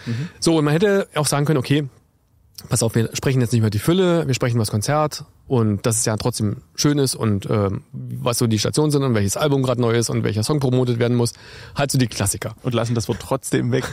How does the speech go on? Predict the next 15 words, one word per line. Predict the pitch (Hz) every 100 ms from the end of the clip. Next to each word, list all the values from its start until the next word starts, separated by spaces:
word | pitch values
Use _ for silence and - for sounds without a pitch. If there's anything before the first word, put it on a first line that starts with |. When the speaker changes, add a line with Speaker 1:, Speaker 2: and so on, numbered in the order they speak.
| -
Speaker 2:
<laughs> |
Genau. | - 151 - 175 - 165 - 139 - - 165 165 156
So, | - 214 165
und, | 151 160 156
äh, | 156 170 - - - 120
oder | - 151 - 226
man | 196
sagt | 180 165
einfach, | 165 180
„Gut, | 196
Interview | 180 160 160
fällt | 175 175
schon |
mal | 170
aus.“ | 110 117